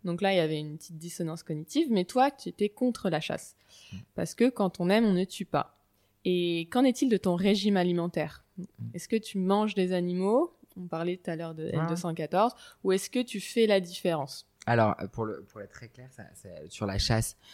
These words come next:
Speaker 2: clairement, enfin, je veux dire, j'adore mon grand-père et, voilà, de toute façon, il chasse plus depuis bien longtemps, tu vois, mais il,
Speaker 1: <laughs>
Speaker 2: mais il élève des chiens de chasse, parce
Speaker 1: Très bien.
Speaker 2: qu'effectivement, il a, il a très longtemps chassé, c'était un grand chasseur, il adorait ça.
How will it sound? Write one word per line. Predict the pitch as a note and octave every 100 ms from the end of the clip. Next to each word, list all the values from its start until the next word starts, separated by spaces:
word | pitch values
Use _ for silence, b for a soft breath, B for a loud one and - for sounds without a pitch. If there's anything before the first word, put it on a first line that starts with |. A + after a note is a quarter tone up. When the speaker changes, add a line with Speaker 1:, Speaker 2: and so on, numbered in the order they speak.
| B -
Speaker 2:
clairement, | G2+ G#2+
enfin, | G2+ G2+
je | F2+
veux | F#2+
dire, | F#2
j'adore | F2+ E2+ G2
mon | F#2+
grand-père | F#2 F#2 G#2 F2+
et, | C#2+ G1+
voilà, | G#1+ -
de |
toute | -
façon, | F2+ -
il | F#2+
chasse | - -
plus | -
depuis | - F#2+ A2+
bien | C3 A#2
longtemps, | A#2 A#2+ C#3 D3+
tu | -
vois, | A#2+ C3+
mais | C3
il, | G#2+ A#2+ G#3+
Speaker 1:
<laughs> |
Speaker 2:
mais | A#2 A2+ A2+
il | A#2
élève | A#2 C3
des | A2+
chiens | A2 A2
de | G#2+
chasse, | B2 -
parce | -
Speaker 1:
Très | G3
bien. |
Speaker 2:
qu'effectivement, | - G#2 - A2 A#2 B B B -
il | G#2+
a, | G#2 G2 F2+
il | A2
a | G2+ F#2+ -
très | - A#2+
longtemps | A2+ G2+ G#2
chassé, | G2+ G2 A#2
c'était | F#2+ F2+
un | E2+
grand | G2+ F#2+ G2+
chasseur, | A2 G2+ A2+
il | F#2
adorait | G2 F#2
ça. | F#2 C3+